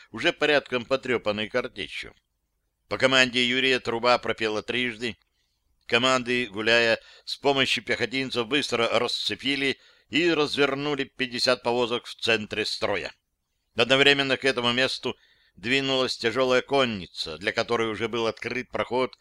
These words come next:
в задней стене, гуляя. Тяжёлые конники, быстро набирая ход, врезались в ошеломлённый залпом пищалей и выбитый ливнем стрел центр монгольского строя.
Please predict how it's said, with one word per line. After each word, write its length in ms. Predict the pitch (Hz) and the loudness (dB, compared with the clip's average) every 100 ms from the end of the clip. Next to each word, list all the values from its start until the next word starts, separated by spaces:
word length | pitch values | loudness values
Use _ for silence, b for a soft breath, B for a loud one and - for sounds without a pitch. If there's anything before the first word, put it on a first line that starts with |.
| b b b | b b b
в 60 | - | -12
задней 440 | 80 127 117 117 | 2 4 4 -2
стене, 380 | 113 - 107 110 | -6 -6 -4 -4
гуляя. 420 | 95 98 76 64 - _ _ _ _ _ | -4 -4 -4 -8 -14 _ _ _ _ _
Тяжёлые 400 | 104 104 139 135 | -4 0 2 2
конники, 640 | - 127 127 123 120 120 - b b b - | 2 0 0 -4 -4 -6 -8 b b b 0
быстро 540 | 143 139 - 131 127 | 2 2 2 2 4
набирая 460 | 107 104 117 120 110 | 2 0 2 2 2
ход, 300 | 117 123 110 | 2 0 0
врезались 800 | 110 110 123 127 127 120 113 92 | -6 -4 -2 0 0 -2 -6 -6
в 80 | |
ошеломлённый 800 | 107 123 120 117 127 127 123 117 101 | -4 -4 -2 0 0 0 -2 -6 0
залпом 500 | 120 120 - 110 95 | 2 2 2 -4 -6
пищалей 720 | 90 - - 123 120 113 - b b b b _ - | -12 -10 0 2 2 -4 -8 b b b b _ -8
и 100 | 120 | 0
выбитый 640 | 190 180 - - 160 151 | 0 0 -6 -4 -2 0
ливнем 420 | 123 143 135 131 | -2 -4 -4 -6
стрел 360 | 117 113 120 120 | -4 0 2 0
центр 520 | - 123 131 123 127 | 0 0 0 -2 -6
монгольского 840 | 120 110 110 98 101 - - 101 98 | -4 -6 -4 -2 -2 -4 -6 -6 -6
строя. 560 | - 92 80 62 58 | -8 -10 -10 -10 -14